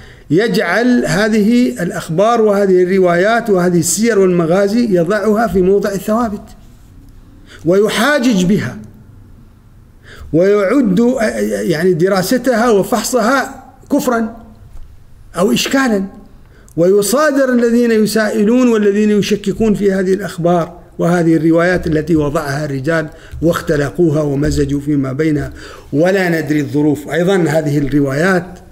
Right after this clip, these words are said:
في السير والمغازي مرتبطة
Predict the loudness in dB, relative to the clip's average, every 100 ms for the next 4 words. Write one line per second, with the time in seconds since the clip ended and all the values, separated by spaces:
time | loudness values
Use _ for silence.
0 | -20 -20 -20 -20 -14 -10 -2 0 2 0
1 | -2 -2 0 0 -2 -4 -2 2 2 0
2 | -4